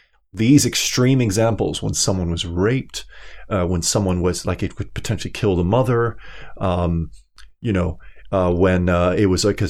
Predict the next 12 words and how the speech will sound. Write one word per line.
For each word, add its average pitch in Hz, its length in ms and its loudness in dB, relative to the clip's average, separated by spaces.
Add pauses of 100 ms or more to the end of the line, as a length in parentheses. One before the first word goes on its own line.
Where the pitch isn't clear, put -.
(120)
a 98 80 0
serious 104 840 2
medical 101 380 0
defect 110 460 -4
or - 60 -6
s-, - 260 -4
a - 40 -8
serious 117 460 0
deformation, 107 800 -2
and 92 120 -2
it 92 100 -6
could, - 200 -4